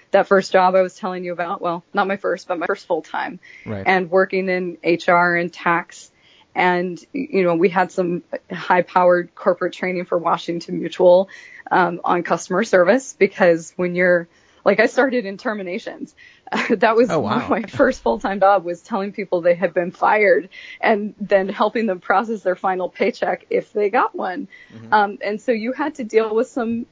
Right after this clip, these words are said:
Speaker 1: frustrated people and people who didn't know what was happening, or people whose schedules had suddenly taken a massive turn. And so that tra-, training was,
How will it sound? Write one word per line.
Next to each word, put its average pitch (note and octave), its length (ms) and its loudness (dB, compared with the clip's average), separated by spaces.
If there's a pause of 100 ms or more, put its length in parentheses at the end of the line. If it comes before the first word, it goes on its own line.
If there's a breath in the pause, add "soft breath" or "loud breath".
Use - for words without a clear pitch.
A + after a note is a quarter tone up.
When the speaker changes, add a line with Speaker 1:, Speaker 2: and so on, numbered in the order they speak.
Speaker 1:
frustrated G3+ 720 0
people F3+ 580 0
and F#3+ 520 -2
people G#3+ 320 -2
who G#3 400 -4
didn't G3+ 280 2
know G#3 140 2
what F#3+ 140 2
was F3+ 120 -4
happening, G3 560 0
or F#3 220 -2
people F#3 380 -2
whose F3+ 240 -4
schedules E3+ 600 0 (300 soft breath)
had F#3 180 2
suddenly F3 480 0
taken E3+ 380 -2
a E3 40 0
massive E3+ 420 0
turn. F#3 400 -4 (380 loud breath)
And F#3 200 -2
so F3+ 440 6
that G3+ 200 2
tra-, G3+ 320 -8 (840)
training G3+ 460 -6
was, E3+ 320 -6